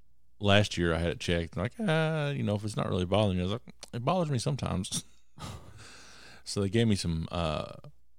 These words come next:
steroid cream, and that didn't seem to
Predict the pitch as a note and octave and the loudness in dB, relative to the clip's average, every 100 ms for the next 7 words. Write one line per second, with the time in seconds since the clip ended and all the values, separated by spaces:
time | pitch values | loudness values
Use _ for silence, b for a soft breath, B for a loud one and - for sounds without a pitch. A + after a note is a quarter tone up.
0 | - - - - G2 F#2 C2+ - C2+ C#2+ | -20 -18 -8 0 0 0 -4 -6 -6 -4
1 | E2+ - - - - - - - - - | -8 -10 -20 -20 -20 -20 -20 -20 -20 -20
2 | - - - - - - - - - - | -20 -20 -20 -20 -20 -20 -20 -20 -20 -20
3 | - - - - - F2 E2 C#2+ C#2+ - | -20 -20 -20 -20 -6 -4 -2 -4 -8 -8
4 | F#2+ E2 C2 A#1 - A#1+ A1 - | -6 -6 -6 -10 -10 -10 -10 -10